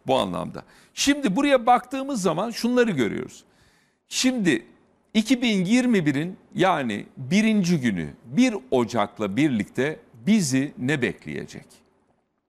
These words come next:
Nelerle karşılaşacağız? Bir Ocak'tan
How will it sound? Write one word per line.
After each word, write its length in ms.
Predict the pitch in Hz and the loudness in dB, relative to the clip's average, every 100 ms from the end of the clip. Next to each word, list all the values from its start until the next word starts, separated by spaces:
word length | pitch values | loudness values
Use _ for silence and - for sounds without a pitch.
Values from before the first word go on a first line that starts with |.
| _ _ _ _ _ _ _ _ - | _ _ _ _ _ _ _ _ -2
Nelerle 500 | 220 262 208 123 107 | 2 4 4 2 -2
karşılaşacağız? 1000 | 104 95 - 87 - - 67 - - - _ - | -2 -2 -4 -8 -6 -8 -8 -10 -18 -20 _ -4
Bir 200 | 185 247 | 0 2
Ocak'tan 680 | 147 123 131 - 185 190 | 0 0 -2 -2 -4 -4